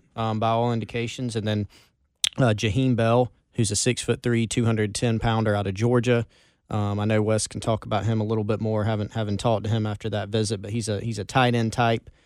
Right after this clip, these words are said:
Um, Demarcus Beckwith, who's a tight end prospect out of Alabama, who's a really, really good athlete, um, a guy that South Carolina, I think, made a move with, um, as well. And then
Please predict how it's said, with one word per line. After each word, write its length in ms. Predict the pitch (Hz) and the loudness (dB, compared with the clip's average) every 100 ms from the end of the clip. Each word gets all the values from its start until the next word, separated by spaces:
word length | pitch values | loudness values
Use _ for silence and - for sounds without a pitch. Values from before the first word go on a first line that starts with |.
| _ _ - | _ _ -6
Um, 380 | 113 101 101 101 | -2 -2 -4 -4
Demarcus 520 | 117 113 120 - 110 | 2 4 4 2 0
Beckwith, 520 | 117 117 - 120 113 | 2 2 2 2 2
who's 200 | 120 101 | -2 -2
a 80 | 101 | -4
tight 340 | - 120 110 | 0 2 2
end 200 | 110 107 | 2 -2
prospect 580 | 104 113 110 - 113 101 | 0 0 0 0 -2 0
out 160 | 110 104 | -2 -2
of 80 | 113 | 2
Alabama, 560 | 113 107 107 113 110 | 2 2 2 0 0
who's 160 | 107 101 | 0 -2
a 80 | 95 | -4
really, 380 | 104 123 120 | 0 2 2
really 320 | 101 117 113 104 | 2 2 2 0
good 180 | 110 | 0
athlete, 560 | 107 107 - 117 110 - _ _ _ - | 0 -2 -2 -2 -2 -6 _ _ _ -4
um, 220 | 113 104 | -2 0
a 40 | 101 | 0
guy 220 | 110 107 | 0 0
that 100 | 98 | 0
South 280 | - 110 - | 0 -2 0
Carolina, 260 | 113 110 | -2 -2
I 40 | 107 | -2
think, 200 | 120 107 | -2 -2
made 220 | 107 104 | -2 0
a 20 | |
move 320 | 104 110 107 | 0 -2 -2
with, 360 | 117 110 104 - _ _ _ _ | -2 -2 -4 -10 _ _ _ _
um, 240 | 113 107 101 | -4 -2 -2
as 100 | 113 | 2
well. 320 | 123 147 - - | 4 4 0 -8
And 240 | 120 113 110 | -2 0 0
then 320 | 113 107 | 0 0